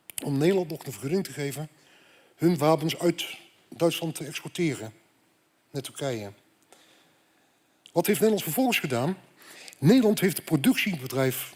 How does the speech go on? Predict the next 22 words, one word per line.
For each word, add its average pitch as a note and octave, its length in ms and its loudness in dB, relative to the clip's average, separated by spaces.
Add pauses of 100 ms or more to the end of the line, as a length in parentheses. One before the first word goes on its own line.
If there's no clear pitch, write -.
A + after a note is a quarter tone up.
van D#3 440 0
Eurometaal. C#3 800 -2 (360)
En D#3 180 -4
Eurometaal D3+ 640 2
was C#3+ 140 -2
een C#3+ 80 -6
bedrijf C#3 260 0
dat - 140 -14
maakte C#3 260 -4
granaten C3+ 680 -2 (500)
voor C#3 140 -14
Turkse C3+ 260 -6
houwitsers. A#2+ 720 -6 (640)
Die C3+ 100 -6
maakte C#3+ 220 0
granaten, C3+ 580 0
die A#2 140 -8
maakte A#2 560 -6
bommen. C#3+ 340 2 (720)
Ga F3+ 180 2
maar D3 100 2
door. G#2+ 280 -6